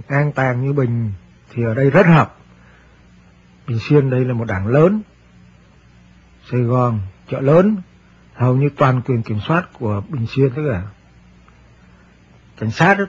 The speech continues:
công an á, cũng đều Bình Xuyên nắm giữ đó. Quân đội quốc gia, không một cá nhân nào,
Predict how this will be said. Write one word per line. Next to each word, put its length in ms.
công 180
an 300
á, 180
cũng 120
đều 160
Bình 220
Xuyên 140
nắm 160
giữ 240
đó. 140
Quân 140
đội 160
quốc 240
gia, 400
không 220
một 120
cá 100
nhân 220
nào, 300